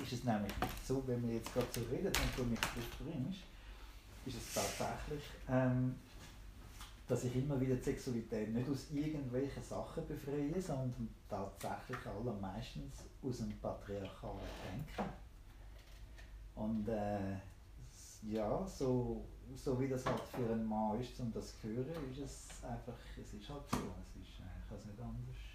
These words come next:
ich kann es nicht anders einpacken. Tatsächlich so. Also, die Geschichte von der Unterdrückung von der Sexualität ist die Geschichte von der Unterdrückung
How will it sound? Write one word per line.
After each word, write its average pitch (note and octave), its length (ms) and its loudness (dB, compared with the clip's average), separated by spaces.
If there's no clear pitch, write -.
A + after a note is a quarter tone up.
ich - 720 -4
kann A#2+ 80 -4
es - 80 -6
nicht G#2 140 -2
anders A2+ 320 -2
einpacken. - 640 -6
Tatsächlich - 540 -4
so. A#2 240 -4
Also, G#2 260 -2
die - 880 -12
Geschichte A2+ 300 -4
von G2 160 -4
der G2 140 -2
Unterdrückung A2+ 720 -4
von G#2+ 100 -6
der F#2+ 80 -6
Sexualität G2 640 -6
ist - 120 -8
die - 20 -12
Geschichte G2 340 -8
von G#2 80 -8
der G2 100 -8
Unterdrückung F#2 600 -6